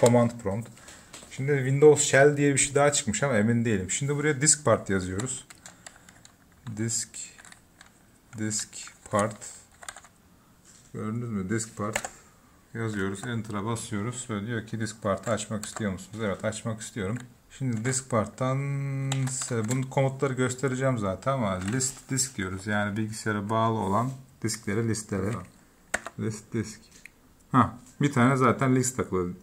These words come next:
Speaker 1: Disk sıfır. Şimdi select, select yani disk sıfırı zaten takılı olan disk, disable.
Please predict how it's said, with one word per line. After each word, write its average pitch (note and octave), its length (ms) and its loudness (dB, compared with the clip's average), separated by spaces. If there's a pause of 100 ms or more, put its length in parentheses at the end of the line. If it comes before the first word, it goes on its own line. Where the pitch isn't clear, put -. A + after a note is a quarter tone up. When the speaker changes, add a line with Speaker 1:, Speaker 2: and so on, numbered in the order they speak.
(180)
Speaker 1:
Disk B2+ 300 2
sıfır. - 560 -2 (560)
Şimdi A2 380 0
select, B2 560 0 (880)
select G#2+ 440 -4 (1080)
yani G2+ 400 -2
disk A#2+ 320 -2 (180)
sıfırı A2+ 580 -2 (720)
zaten G2+ 300 -4
takılı G#2+ 420 -2
olan F#2+ 480 -2 (300)
disk, G#2+ 300 -4 (640)
disable. G#2+ 440 -2